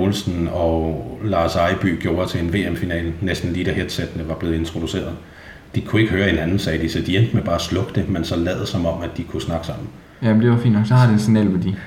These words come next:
Speaker 1: Ja, lige præcis. Så opfylder det stadig det, som det skal i forhold til spillerne.
Speaker 2: Det må man sige.
Speaker 1: Og så vil vi gå videre til det segment, der hedder Fremtidens håndbold. Og det er ikke et særligt go-, god titel i forhold til, at, øh, nogle af tingene jo er her allerede, men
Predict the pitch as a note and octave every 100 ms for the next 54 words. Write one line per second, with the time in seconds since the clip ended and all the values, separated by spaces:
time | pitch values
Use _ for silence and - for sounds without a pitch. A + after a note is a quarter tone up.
0 | - C3 - C3+ B2+ A#2 G#2+ F#2+ - A#2
1 | G#2+ G#2 A#2 - G#2+ F#2+ E2+ G2+ G2+ F2+
2 | F#2 E2+ - F2 E2 D2+ - - D2+ C#2+
3 | C2 - - A#2 G2+ - A2+ - - -
4 | - - - - - C3 C3 C#3 B2 A#2+
5 | A2+ A#2 A#2+ - G2+ - G#2+ G2+ - F#2+
6 | G#2+ G2+ G#2 F2 G2 F#2+ F2+ D2+ - -
7 | G2 F#2+ G2 E2 F2 F2+ F2 D#2 - -
8 | - - G2 F#2+ F#2 F2+ F2+ E2 E2 F#2+
9 | F2 - E2+ D#2+ D2+ F2+ C#2+ - G2 F2
10 | - G2+ F#2 - D#2 D#2+ - D#2+ D#2+ D2+
11 | D2 D2+ E2 G#2 G2 F#2+ F#2 F2 F2+ -
12 | F#2+ F#2+ F#2 D#2 D2+ F2 G2 D#2+ D#2+ D#2
13 | D#2 F2 G#2+ G2+ F2 E2